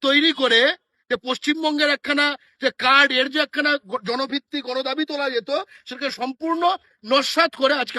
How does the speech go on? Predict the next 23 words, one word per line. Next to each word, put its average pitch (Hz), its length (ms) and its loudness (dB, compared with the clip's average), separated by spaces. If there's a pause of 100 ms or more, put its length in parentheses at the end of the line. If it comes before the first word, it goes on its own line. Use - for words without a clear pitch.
আমাদের 247 240 0 (260)
এই 233 140 -6
ভয়ঙ্কর 277 460 0
জায়গায় 226 320 -2
নিয়ে 196 220 -10
আসা 151 200 -16
হয়েছে, 127 280 -20 (640)
এই 220 120 -6
ভয়ঙ্কর 294 440 2
জায়গায় 240 300 -2
নিয়ে 202 200 -8
আসা 170 200 -12
হয়েছে। 143 260 -14 (400)
এরকম 220 180 -8
যদি 254 120 -4
একখানা 285 300 0
কার্ড 277 240 -2
থাকতো, 269 260 0 (280)
আপনারা 254 240 -4
দেখলে 254 200 -4
একদিন 247 260 -2
হাসাহাসি 220 480 -2
করেছে, 165 280 -10